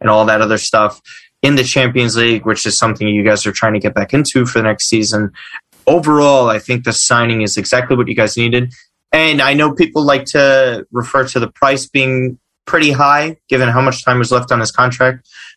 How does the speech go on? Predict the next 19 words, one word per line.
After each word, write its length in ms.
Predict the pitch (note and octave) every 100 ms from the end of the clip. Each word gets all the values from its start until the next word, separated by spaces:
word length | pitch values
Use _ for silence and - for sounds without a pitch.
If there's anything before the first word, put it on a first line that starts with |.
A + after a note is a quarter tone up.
| -
but 500 | A#2+ B2 B2 A#2+ - -
you 120 | B2
guys 260 | B2+ C3+ C3
need 80 | C#3
to 80 |
pay 260 | B2+ D3 D3
up 240 | D3 - -
to 80 | G#2+
get 120 | G#2+
a 60 |
player 300 | G2+ A2 G#2
like 180 | G2+ G2
that, 340 | A2+ A2+ A2 -
and 380 | G#2 G2+ G2+
you've 120 | A#2 A2+
been 180 | A2
willing 340 | A2 B2+ A#2 A2
to 300 | - G#2+ G#2 -
kinda 420 | B2 A2 G#2+ G2+